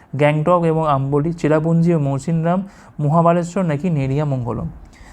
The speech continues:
তো দেখো, মোটামুটি এটা সবাই জানো, চেরাপুঞ্জি আর মৌসিনরামে কিন্তু সব থেকে বেশি বৃষ্টিপাত হয়। দেখো, ওখানকার যে হোর্ডিংগুলো, সেখানেও লেখা থাকে, "ওয়েটেস্ট প্লেস on earth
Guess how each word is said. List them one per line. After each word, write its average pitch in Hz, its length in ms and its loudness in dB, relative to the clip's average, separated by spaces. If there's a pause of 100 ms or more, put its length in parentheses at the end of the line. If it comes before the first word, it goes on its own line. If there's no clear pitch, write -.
(120)
তো 160 60 -4
দেখো, 165 220 2
মোটামুটি 180 280 2
এটা 208 80 -2
সবাই 170 320 2
জানো, 139 320 0 (160)
চেরাপুঞ্জি 185 840 2
আর 160 160 2
মৌসিনরামে 160 480 -2
কিন্তু 170 160 -2
সব 143 180 -4 (120)
থেকে 156 200 -2
বেশি 131 280 -2
বৃষ্টিপাত 147 400 -2
হয়। 151 160 0 (400)
দেখো, 147 160 2
ওখানকার 156 500 0
যে 151 120 2
হোর্ডিংগুলো, 147 520 0
সেখানেও 147 260 -2
লেখা 156 200 0
থাকে, 147 140 0
"ওয়েটেস্ট 143 500 -2
প্লেস 139 220 -2
on 135 120 -2
earth 127 340 0